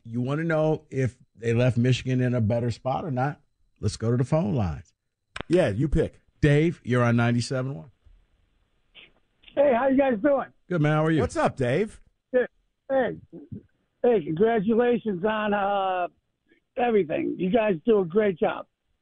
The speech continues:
Speaker 2: Oh, thank you, Dave.
Speaker 3: I love listening
Speaker 2: You're a
Speaker 3: to your
Speaker 2: gem.
Speaker 3: show, but I tell you what, Mike, he's not stealing all our coaches.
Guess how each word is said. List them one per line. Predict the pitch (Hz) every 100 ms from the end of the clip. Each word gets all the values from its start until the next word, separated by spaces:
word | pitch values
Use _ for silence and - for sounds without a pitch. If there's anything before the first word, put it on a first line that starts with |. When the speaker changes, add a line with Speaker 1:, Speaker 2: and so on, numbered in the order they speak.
| _ - - -
Speaker 2:
Oh, | 160 98
thank | - 78 -
you, | 71
Dave. | 73
Speaker 3:
I | 90
love | 220 220 190
listening | 220 233
Speaker 2:
You're | 143
a | 202
Speaker 3:
to |
your | 214
Speaker 2:
gem. | -
Speaker 3:
show, | 240 233 202
but | 208 -
I | 208
tell | 208 233
you | 220
what, | 214 214 190 - _ _ _
Mike, | 190 196 202 175 _ _ _ _ _ _ _ _ _ _ _ _
he's | 170 277 240
not | 269 240 - _ _ - - -
stealing | - 226 208 185
all | 175 165 160
our | 143
coaches. | 156 135 -